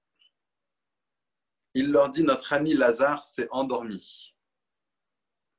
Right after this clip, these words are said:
mais je vais aller le réveiller. » Et les disciples lui dirent, « Seigneur, s'il s'est endormi, il sera guéri. »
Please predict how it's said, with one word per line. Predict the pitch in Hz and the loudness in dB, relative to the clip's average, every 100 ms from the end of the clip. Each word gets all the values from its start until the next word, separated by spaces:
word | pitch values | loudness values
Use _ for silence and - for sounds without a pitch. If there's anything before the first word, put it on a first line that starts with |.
| _ _ | _ _
mais | 117 127 | -2 0
je | 120 123 | 0 -2
vais | 107 135 147 | -2 -2 0
aller | 117 113 | 0 2
le | 113 | 2
réveiller. » | 113 104 101 92 87 _ _ _ _ _ _ _ _ _ _ _ _ _ _ _ _ _ _ | 0 -4 -4 -6 -8 _ _ _ _ _ _ _ _ _ _ _ _ _ _ _ _ _ _
Et | 117 | 0
les | 120 | 0
disciples | - - 175 - 254 | -2 -4 -2 -2 -2
lui | 262 | -2
dirent, « | 240 311 - | 0 0 0
Seigneur, | - 151 143 151 147 - - | 0 0 2 2 2 0 -10
s'il | - - 131 123 | -12 -2 -2 -2
s'est | 143 135 | -4 0
endormi, | 135 135 131 135 185 220 - _ _ _ _ _ | 2 4 2 0 -2 -4 -12 _ _ _ _ _
il | 269 - | -6 -2
sera | - 135 | 0 0
guéri. » | 123 139 151 226 | 0 0 0 -2